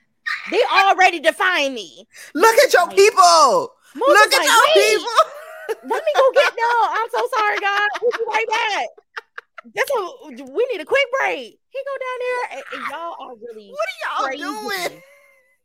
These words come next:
Speaker 2: He about to smite all y'all. <laughs>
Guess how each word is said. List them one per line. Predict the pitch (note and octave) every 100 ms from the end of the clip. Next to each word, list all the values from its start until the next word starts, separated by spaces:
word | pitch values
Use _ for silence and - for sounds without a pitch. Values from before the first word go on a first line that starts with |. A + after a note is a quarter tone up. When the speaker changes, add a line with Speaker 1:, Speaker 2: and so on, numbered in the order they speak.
| _ _ _ _
Speaker 2:
He | G#4+ B4
about | A4 C#4
to | C4+
smite | - C#4 C4+ B3+
all | B3 D4 E4
y'all. | D#4+ C#4 B3 - _ C#5 D5+ _ _ _
<laughs> | -